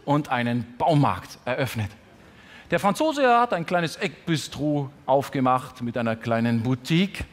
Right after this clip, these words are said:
denn er liebt die Frauen, ob die wollen oder nicht. Der Hausmeister im Europäischen Haus ist Österreicher,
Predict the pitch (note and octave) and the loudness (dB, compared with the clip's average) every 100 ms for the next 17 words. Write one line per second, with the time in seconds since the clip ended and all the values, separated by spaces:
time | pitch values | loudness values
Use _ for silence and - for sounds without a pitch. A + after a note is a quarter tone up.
0 | - A#2 A#2 A#2+ B2 A#2+ B2+ - C3 A#2 | -12 -4 0 2 4 2 0 -2 -4 -4
1 | B2 A#2+ C#3 D#3 D#3 D3+ - G#2+ A#2+ A2+ | 0 4 4 0 -6 -10 -14 -8 -4 -2
2 | A#2+ B2 C3 D3+ F3+ - - - - - | 0 0 0 2 0 -2 -8 -20 -20 -20
3 | - - - - - - - - - - | -20 -20 -18 -16 -16 -14 -14 -14 -12 -2
4 | F#3 F#3+ G3 - - C3+ F#3 C4 D4 G#3+ | 2 4 2 -4 -14 -6 2 2 2 0
5 | G3+ F3+ - F3 D#3+ G3 G#3 F#3+ F3+ E3 | 0 0 0 0 2 0 2 2 0 0
6 | F3+ D#3+ D#3 C#3 D3 G3 - D3+ F3 E3 | 0 0 0 2 2 2 -2 -4 -2 -2
7 | F3 F#3+ F3+ A3+ | 0 0 0 -2